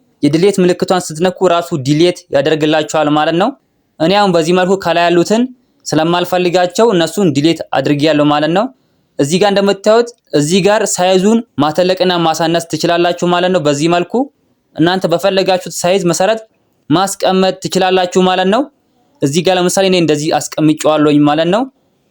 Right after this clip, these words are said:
እዚህ ጋር ደግሞ እንደምታዩት ስሙን በእጄ ስነካው ክብ ነገር ያደርግበታል ማለት ነው። እዚህ ጋር ከስር ደግሞ ኤዲት የሚሉ አሉ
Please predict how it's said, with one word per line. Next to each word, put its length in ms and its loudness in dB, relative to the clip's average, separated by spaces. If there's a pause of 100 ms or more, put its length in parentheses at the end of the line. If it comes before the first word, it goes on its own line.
(160)
እዚህ 240 0
ጋር 160 2
ደግሞ 200 2
እንደምታዩት 540 0 (200)
ስሙን 300 2
በእጄ 260 2 (220)
ስነካው 440 -2 (360)
ክብ 260 0
ነገር 280 2
ያደርግበታል 640 0
ማለት 300 2
ነው። 140 2 (600)
እዚህ 280 0
ጋር 120 2
ከስር 300 -2
ደግሞ 240 2 (600)
ኤዲት 380 2
የሚሉ 360 4
አሉ 200 2